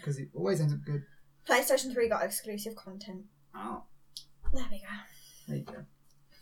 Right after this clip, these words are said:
Speaker 2: The next one they said they were gonna put out was gonna be, what did they say now? Is it the multiplayer? 'Cause at the end of the
Speaker 1: I hope
Speaker 2: day,
Speaker 1: so.
Speaker 2: he was like, "We'll look
Speaker 1: No,
Speaker 2: out for
Speaker 1: it
Speaker 2: the
Speaker 1: was
Speaker 2: next
Speaker 1: more about,
Speaker 2: installment."
Speaker 1: uh, side missions.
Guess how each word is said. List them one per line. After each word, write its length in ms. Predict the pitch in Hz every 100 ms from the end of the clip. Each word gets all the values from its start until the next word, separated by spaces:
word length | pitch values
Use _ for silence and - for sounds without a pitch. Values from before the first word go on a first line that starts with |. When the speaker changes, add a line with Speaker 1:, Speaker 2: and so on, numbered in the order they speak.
| - - -
Speaker 2:
The 120 | 262
next 320 | 262 277 -
one 100 | 330
they 120 | 311 311
said 160 | 302
they 60 | 277
were 80 | 254
gonna 180 | 247
put 180 | 254 220
out 300 | 226 208 -
was 120 | 214
gonna 200 | 196 208
be, 720 | 196 208 208 202 196 196 185 - _ _
what 180 | 226 -
did 100 | 262
they 120 | 269
say 220 | 254 226
now? 200 | 262 254
Is 100 | 262
it 180 | 254 - _
the 180 | 233 214 - -
multiplayer? 760 | 226 277 - 254 202 - - - _ -
'Cause 180 | 277 247
at 100 | 240
the 100 | 262
end 120 | 233
of 40 | 247
the 40 |
Speaker 1:
I 60 | 190
hope 140 | 240
Speaker 2:
day, 40 | -
Speaker 1:
so. 180 | 147
Speaker 2:
he 60 | 151
was 100 | 175
like, 320 | 233 220 - - -
"We'll 120 | -
look 100 | 233
Speaker 1:
No, 60 | 196
Speaker 2:
out 80 |
for 120 | 196 196
Speaker 1:
it 40 |
Speaker 2:
the 60 | 190
Speaker 1:
was 100 | 208
Speaker 2:
next 100 | 185
Speaker 1:
more 360 | 180 180 180
about, 300 | - 170 165 -
Speaker 2:
installment." 160 | -
Speaker 1:
uh, 800 | 165 160 156 151 147 147 143 143 - - _ - - _ _ _ _ -
side 420 | - 151 160 160
missions. 500 | 180 202 208 -